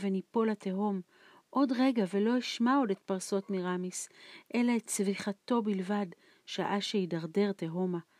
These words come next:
ורעמת הזהב שלו מתנופפת סביבו. עצמתי את עיניי והרהרתי באבי המלך.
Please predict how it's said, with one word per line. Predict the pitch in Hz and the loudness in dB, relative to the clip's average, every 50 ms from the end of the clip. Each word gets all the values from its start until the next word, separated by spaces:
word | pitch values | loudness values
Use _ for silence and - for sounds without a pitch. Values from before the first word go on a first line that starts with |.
| _ - - _ _ - 185 | _ -20 -20 _ _ -4 -2
ורעמת | 185 170 170 165 165 165 180 196 190 - 185 | -2 0 0 0 0 0 0 -2 -2 -4 -6
הזהב | 170 - 180 170 160 196 202 190 | -4 -2 -2 -2 0 0 0 0
שלו | - - 202 185 175 175 | 0 -2 -4 -2 -2 -2
מתנופפת | 175 175 - - 190 175 - - 202 196 - 214 202 - | -4 -4 -6 -6 -8 -6 -4 -4 -4 -2 -2 -4 -6 -6
סביבו. | - - 175 165 165 165 196 190 190 _ _ _ _ _ _ _ _ _ _ _ _ _ _ _ - - | -8 -8 -8 -8 -6 -4 -4 -4 -4 _ _ _ _ _ _ _ _ _ _ _ _ _ _ _ -14 -14
עצמתי | 180 - - - 196 190 196 - 196 180 | -12 -8 -4 0 0 0 2 2 0 -2
את | - - | -2 -2
עיניי | 180 170 170 180 180 190 202 190 | -4 -4 -2 0 0 2 0 0
והרהרתי | 165 175 165 160 165 165 180 190 190 196 - 185 | -2 -4 -4 -4 -2 0 0 0 0 0 -2 -4
באבי | 156 165 165 165 160 180 185 170 | -4 -2 -4 -4 -2 -2 -2 -2
המלך. | 170 170 170 165 165 170 - - - | -2 -2 -2 -4 -4 -6 -10 -14 -20